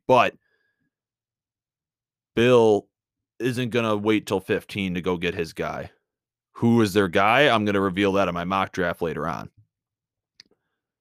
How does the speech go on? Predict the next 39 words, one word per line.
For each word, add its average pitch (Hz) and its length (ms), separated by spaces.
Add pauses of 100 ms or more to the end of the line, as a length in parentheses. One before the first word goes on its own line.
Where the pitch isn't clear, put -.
(2250)
But 101 140
yes, 101 340
I 120 140
could 135 140
be 139 100
more 131 160
specific 113 440
and 104 100
say - 120
the 98 100
Patriots 104 460
move 101 200
up 92 160
into 98 200
the 85 100
top 87 260
ten. 110 380 (960)
But 104 380
this 196 180
one's 175 180
not 139 140
as 117 80
much 123 200
of 127 60
an 110 60
aggressive 104 380
bet 117 240
'cause 117 80
I 110 80
don't 113 120
think 107 160
anybody's 101 340
gonna 98 120
take 101 260
that 107 180
bet 113 180
with 113 120
you 127 140
because 107 240